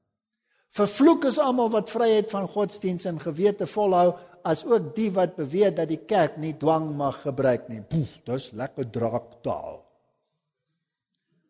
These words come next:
La Savirta Catholica, dis die amptelike Jesuitiese publikasie. "Die Rooms-Katholieke Kerk moet die reg tot vryheid slegs vir haarself behou.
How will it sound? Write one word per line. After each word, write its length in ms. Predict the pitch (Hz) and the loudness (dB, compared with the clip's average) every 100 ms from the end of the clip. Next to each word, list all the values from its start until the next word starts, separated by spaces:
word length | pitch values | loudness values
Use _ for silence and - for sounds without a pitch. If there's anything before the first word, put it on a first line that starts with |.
| _ _ _ _ _ _ _ _ _ - | _ _ _ _ _ _ _ _ _ 0
La 140 | 165 | 0
Savirta 520 | 175 202 185 233 240 | 4 6 8 8 6
Catholica, 640 | 214 202 - 220 220 220 226 | 2 2 2 4 4 2 2
dis 140 | 170 | 2
die 100 | 220 | 0
amptelike 580 | 208 196 208 196 190 185 | 0 -2 0 0 2 2
Jesuitiese 640 | 175 165 175 175 190 180 | 2 4 2 0 -2 -4
publikasie. 800 | 170 180 170 165 202 208 208 247 208 | -2 -2 -2 -2 2 2 2 -2 0
"Die 120 | 170 | 0
Rooms-Katholieke 680 | 214 208 214 208 196 202 196 | 0 0 -4 -4 -4 -4 -4
Kerk 300 | 220 214 208 | -2 -2 -2
moet 100 | 170 | -2
die 120 | 170 | 0
reg 320 | 180 185 - | 0 -2 -6
tot 220 | 190 180 | -8 -8
vryheid 360 | - 202 196 - | -4 -2 -2 0
slegs 360 | - 190 185 - | 0 0 -2 -6
vir 140 | 180 | -2
haarself 480 | 170 - 185 170 151 | -2 0 -2 -2 0
behou. 380 | 156 123 - | 2 2 -2